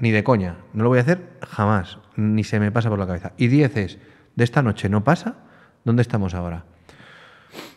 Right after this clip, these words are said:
"Pues un seis, Pedro". "Bueno, pues, pues es un seis". "Eh, es que, pero no te voy a engañar". "Claro, es que no me tienes que engañar". "Pues un ocho, Pedro". "Pues si es un ocho, bueno, pues entonces tenemos que tener igual, eh, citas semanales o cada menos tiempo, cada tres días, si a ti te parece,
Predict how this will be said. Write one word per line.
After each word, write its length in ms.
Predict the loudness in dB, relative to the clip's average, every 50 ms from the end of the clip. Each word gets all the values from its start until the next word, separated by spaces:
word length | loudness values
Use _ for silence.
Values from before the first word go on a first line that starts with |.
| -20 _ _ -20 -20 -10 -2
"Pues 140 | 0 2 4
un 120 | 4 4 4
seis, 200 | 4 4 2 2
Pedro". 360 | 2 2 2 2 0 -2 -4 -8 -12 -16 -20 -20 -18 -8
"Bueno, 180 | -6 -6 -6 -6 -8 -12
pues, 200 | -20 -18 -16 -16 -16 -16 -10
pues 160 | -6 -4 -4
es 140 | -4 -4 -6
un 100 | -6 -6
seis". 260 | -4 -4 -4 -4 -6 -10 -16 -8 0
"Eh, 100 | 2 4
es 100 | 4 4
que, 160 | 4 2 2
pero 320 | 4 2 2 2 2 2 0
no 180 | 0 0 4
te 60 | 6 6
voy 80 | 6 6
a 20 |
engañar". 340 | 6 4 4 4 2 0 0 -4 -10
"Claro, 280 | -6 -4 -4 -2 -4 -6
es 80 | -2
que 80 | 0 2
no 80 | 2
me 80 | 2 2
tienes 180 | 0 -2 -4 -4
que 80 | -6
engañar". 300 | -6 -4 -2 -2 -4 -4
"Pues 220 | -2 0 0 4 4
un 100 | 6 6
ocho, 260 | 4 4 2 0 0
Pedro". 260 | 2 2 2 0 -2
"Pues 180 | -4 -8 -8 -4
si 100 | -4 -2
es 80 | -2
un 100 | 0 0 0
ocho, 280 | 0 -2 -4 -6 -6 -10 -20 -20 -20 -20 -20 -20 _ _ _
bueno, 160 | -6 -6 -6
pues 180 | -4 -4 -6 -6
entonces 320 | -6 -8 -6 -6 -6 -4
tenemos 260 | -4 -2 -2 -2 -2 -2
que 120 | -6 -6
tener 320 | -4 -2 -2 -2 -4 -6 -8 -14 -20 -20 _ -6
igual, 460 | -4 -2 0 2 2 2 0 -2 -4 -4
eh, 280 | -4 -2 0 0 -2 -2 -2
citas 240 | -4 -4 -4 -6 -6
semanales 600 | -4 -2 0 0 2 0 0 0 -2 -4 -6 -8 -4
o 140 | -4 -4 -2
cada 200 | -2 -4 -4 -4
menos 240 | -4 -4 -6 -8 -4
tiempo, 320 | -2 -2 -2 -2 -4 -6
cada 200 | -6 -6 -8 -6 -6
tres 180 | -6 -6 -2
días, 260 | -2 -2 -2 -2 -4
si 80 | -6 -6
a 40 | -6
ti 80 | -6 -4
te 100 | -6 -4
parece, 340 | -4 -2 -4 -2 -2 -4